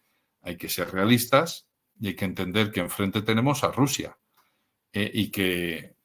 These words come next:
mm, en principio nosotros durante veinte años hemos querido llevarnos bien con Rusia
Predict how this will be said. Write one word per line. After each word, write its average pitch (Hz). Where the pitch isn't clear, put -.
mm, 107
en 92
principio 120
nosotros 147
durante 101
veinte 120
años 131
hemos 123
querido 123
llevarnos 110
bien 95
con 80
Rusia 117